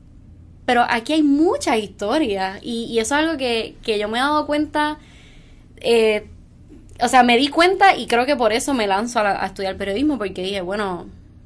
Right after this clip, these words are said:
tal vez yo que tengo los recursos, estudio esto, vuelvo y canalizo esas historias también y hago que esas voces se escuchen. Así que yo creo que, aunque tal vez la industria del libro esté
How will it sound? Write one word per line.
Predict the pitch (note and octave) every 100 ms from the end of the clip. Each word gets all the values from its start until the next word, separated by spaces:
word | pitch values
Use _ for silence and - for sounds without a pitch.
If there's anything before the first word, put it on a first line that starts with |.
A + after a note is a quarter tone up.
| - - - - - - -
tal | F#3+
vez | G3+ A3
yo | G#3+ A3
que | G#3+
tengo | G3+ G3+
los | G#3 G#3
recursos, | G3+ A3 A3 A3 G#3+ -
estudio | F#3 - F#3 G3
esto, | G3+ G#3+ G#3+
vuelvo | F#3 G3 G#3+ G#3+ G#3 -
y | G3+ F#3+ F3+ - - - - -
canalizo | G3+ G3 F#3 G#3+ A#3+
esas | A3 G#3
historias | G3+ G3 F#3+
también | G3+ G3 G3 G#3+ G3 F#3+ - - - -
y | G3 F#3 F3+ F3 E3+ E3+ - - - - - - -
hago | G3 G3 G3+ F#3+ F#3 -
que | G#3
esas | G3 G#3 F#3
voces | G3+ G#3+ G#3
se | F#3+
escuchen. | - G3 G3+ F#3 F3 F3+ - - - -
Así | B3
que | C4
yo | C4+
creo | C#4+
que, | C4 A3+ - - - - - -
aunque | A3 G#3 G#3+ G3+
tal | G#3 G#3+
vez | B3+
la | D4+
industria | D4 D4 D4
del | C#4
libro | C#4 C#4
esté | C4+ - B3+ C4+